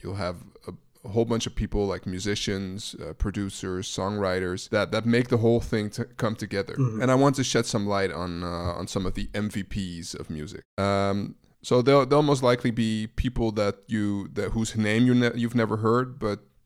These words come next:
Speaker 1: you'll, you've definitely heard the contributions that they made to the music that,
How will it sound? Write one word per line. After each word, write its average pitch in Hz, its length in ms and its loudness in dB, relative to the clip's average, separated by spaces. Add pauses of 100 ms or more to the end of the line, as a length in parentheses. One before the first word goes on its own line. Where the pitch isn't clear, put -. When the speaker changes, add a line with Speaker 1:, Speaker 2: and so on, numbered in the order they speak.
(260)
Speaker 1:
you'll, 107 300 -2
you've 107 200 -6
definitely 110 320 0
heard 110 380 0 (240)
the 101 100 -4
contributions 101 880 -4
that 85 320 -6
they 85 120 -4
made 92 460 -2
to 87 260 -6
the 80 100 -8
music 90 480 -6
that, 80 240 -8